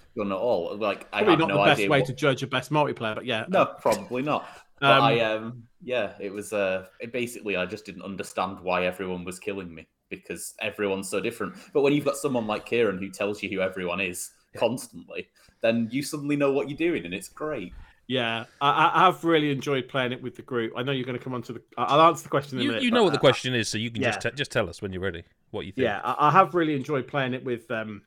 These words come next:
Speaker 2: like I said, with, with Kieran and with Steve and, and Nick and that on our Discord, 'cause it does, you learn, don't you, as you play? People give you
Speaker 3: Mm-hmm.
Speaker 2: advice, and you bounce off each other, and people,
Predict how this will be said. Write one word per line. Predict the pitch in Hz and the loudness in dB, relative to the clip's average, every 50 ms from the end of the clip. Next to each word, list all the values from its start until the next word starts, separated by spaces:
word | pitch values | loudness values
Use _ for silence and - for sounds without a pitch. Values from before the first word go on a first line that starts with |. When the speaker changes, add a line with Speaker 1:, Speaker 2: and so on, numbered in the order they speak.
| _ _ _ _ _ _ _ _ _ _ _ - | _ _ _ _ _ _ _ _ _ _ _ -20
Speaker 2:
like | - | -18
I | - | -12
said, | - - 113 101 104 117 | -10 -8 -8 -8 -8 -8
with, | 113 113 110 - - | -8 -8 -10 -10 -10
with | 117 110 - | -12 -12 -6
Kieran | - 127 120 120 117 120 | -4 -2 0 0 0 -2
and | 113 | -2
with | - - - | -6 -8 -8
Steve | - - 123 113 110 107 110 | -6 -6 -4 -4 -4 -6 -8
and, | 104 104 104 101 - _ _ | -10 -12 -12 -14 -16 _ _
and | 107 110 107 | -12 -8 -8
Nick | 110 110 - - | -8 -8 -10 -10
and | 107 | -10
that | 107 101 | -8 -8
on | 101 104 | -6 -8
our | 101 101 | -8 -8
Discord, | - - - - - - | -8 -10 -12 -12 -14 -16
'cause | - 113 | -14 -12
it | 127 - | 0 4
does, | 165 147 143 143 143 - - - - - - - - - _ _ - _ _ _ _ _ _ _ _ _ _ _ _ _ _ _ | 4 4 4 2 -4 -16 -20 -20 -20 -20 -20 -20 -20 -20 _ _ -20 _ _ _ _ _ _ _ _ _ _ _ _ _ _ _
you | - 147 156 | 0 2 8
learn, | 151 170 190 196 180 156 139 131 | 10 12 12 12 12 10 8 6
don't | 127 160 147 110 | 4 4 2 4
you, | 113 120 | 0 -2
as | 117 110 | -4 -4
you | 120 | -6
play? | - - 151 139 123 117 110 107 | 0 4 4 6 6 4 2 0
People | - 139 131 | 0 -2 -2
give | - - 135 | -2 -4 -4
you | 123 120 | -2 -2
Speaker 3:
Mm-hmm. | 117 | -4
Speaker 2:
advice, | 139 143 139 123 123 123 117 - | -2 0 0 2 2 0 -2 -4
and | - 120 | -8 -10
you | 113 | -2
bounce | - 143 131 127 123 - - | 2 2 2 2 0 -4 -8
off | 135 - - | -8 -6 -8
each | 123 117 - | -10 -8 -6
other, | 131 120 113 120 | -6 -6 -6 -6
and | 110 | -6
people, | 127 135 120 120 | -6 -8 -8 -10